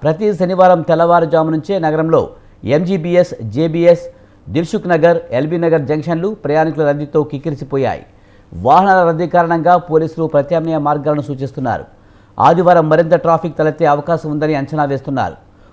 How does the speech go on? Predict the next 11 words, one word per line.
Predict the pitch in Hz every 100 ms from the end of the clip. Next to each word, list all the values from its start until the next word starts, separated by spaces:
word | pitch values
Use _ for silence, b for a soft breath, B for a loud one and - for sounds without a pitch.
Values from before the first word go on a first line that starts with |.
| -
ఊళ్ళకు | 110 175 202 180
వెళ్లే | 185 180
ప్రయాణికులకు | 170 165 175 170 165 165 190
ప్రత్యామ్నాయ | 180 151 175 165 160 151
మార్గాలు | 151 151 156 151 156
చూసుకోవాలని, | - 160 147 147 147 98 b b b _
తగిన | 139 143 151
జాగ్రత్తలు | 113 151 170 175 170
తీసుకోవాలని | 143 147 - 156 151 143
చూసి-, | 131 139 151 147
సూచిస్తున్నారు. | 156 143 139 143 120